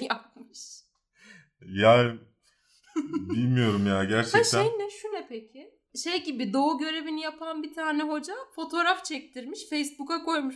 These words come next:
Speaker 1: Bu da Nuri Bilge Ceylan çok beğenmiş. "Abi çok iyi bunu da <laughs> afişe koyalım."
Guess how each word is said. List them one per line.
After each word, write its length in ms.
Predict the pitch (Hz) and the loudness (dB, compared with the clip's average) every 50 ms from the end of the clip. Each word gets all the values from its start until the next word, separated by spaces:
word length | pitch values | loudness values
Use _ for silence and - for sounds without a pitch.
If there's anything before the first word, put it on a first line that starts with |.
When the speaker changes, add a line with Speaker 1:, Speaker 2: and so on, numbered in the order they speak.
| - - | -10 -12
Speaker 1:
Bu 100 | 247 226 | -4 -2
da 180 | 269 262 247 | -2 -2 0
Nuri 340 | 240 262 269 285 269 277 254 | -2 -6 -6 -6 -6 -8 -6
Bilge 260 | 285 285 247 294 302 | -8 -4 -2 -2 0
Ceylan 400 | - 302 294 294 285 294 302 302 | 0 2 0 0 0 -2 -4 -4
çok 280 | 294 - 320 311 - 330 | -6 -10 -14 -14 -2 2
beğenmiş. 500 | 269 247 240 226 226 226 240 285 403 - - - _ - | 4 4 6 4 2 0 -4 -6 -10 -14 -18 -16 _ 2
"Abi 260 | 226 240 247 254 269 | 2 4 4 2 -2
çok 240 | - - 339 339 - | -6 -10 -10 -10 -8
iyi 180 | 269 262 220 226 | -8 -8 -8 -4
bunu 260 | 254 269 302 285 240 | -2 -2 0 0 2
da 60 | 196 | 2
<laughs> 140 | 160 - - | 4 4 4
afişe 440 | - - - 302 285 - - 262 - | 2 4 2 0 0 0 -2 -4 -2
koyalım." 380 | - 269 254 226 226 220 - | 0 0 0 0 -2 -6 -16